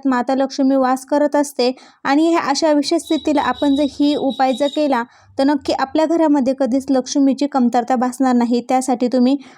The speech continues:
आवर्जून हा उपाय करायचा आहे. तर ही कोणत्या झाडाची मूळ आणायची आहे, याबद्दलच मी तुम्हाला संपूर्ण माहिती सांगणार आहे. त्यासाठी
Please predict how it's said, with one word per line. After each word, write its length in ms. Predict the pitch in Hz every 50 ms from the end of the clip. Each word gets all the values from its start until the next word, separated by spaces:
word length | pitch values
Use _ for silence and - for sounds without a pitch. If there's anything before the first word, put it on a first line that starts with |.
| _ -
आवर्जून 480 | - 214 240 262 262 254 - 320 311
हा 180 | 320 285 277 285
उपाय 320 | 277 262 226 - 254 262
करायचा 420 | 254 269 254 240 233 233 233 269 254
आहे. 200 | 262 262 262 233 247 - _ _ _ _ _ _ _ _ _ _ _ _ _ - 269 247
तर 100 | 311 311
ही 120 | 330 330 330
कोणत्या 360 | - 311 311 302 294 330 330
झाडाची 440 | 302 359 349 320 302 294 - 302 294
मूळ 180 | 285 285 302 - -
आणायची 340 | 262 254 254 254 254 - 285
आहे, 260 | 269 262 262 240 247 - - - - _ _ _
याबद्दलच 600 | 254 262 277 240 294 294 240 294 320 320 339 - -
मी 120 | 311 320 285
तुम्हाला 300 | 320 294 277 277 254 269
संपूर्ण 420 | 277 - 302 269 247 277 262 254 269
माहिती 380 | 269 269 277 254 240 - 269
सांगणार 360 | 254 - 269 247 254 254 254 247
आहे. 240 | 262 262 254 233
त्यासाठी 640 | 240 240 - 269 269 262 285 262 - - 254 269 277